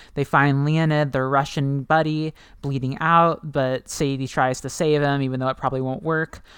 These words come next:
Uh, so they pass the Hall of Ages. Uh, they find all the realm magicians fighting the kids. Walt shows up and does epic shit. Uh, and then the next chapter happens, and that one is, uh,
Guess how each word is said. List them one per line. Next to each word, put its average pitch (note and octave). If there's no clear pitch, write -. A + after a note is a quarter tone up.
Uh, D#3
so D3+
they C#3
pass F3+
the F3+
Hall E3
of D3+
Ages. C#3+
Uh, C#3
they C3+
find D#3
all D#3
the D#3
realm D#3+
magicians D3+
fighting D3
the C#3+
kids. C#3+
Walt D3+
shows D3+
up D3+
and D3
does C#3+
epic D#3
shit. -
Uh, E3+
and F3+
then F3+
the F3+
next F3+
chapter D3
happens, C3
and C#3+
that D3
one C#3+
is, C#3+
uh, C#3+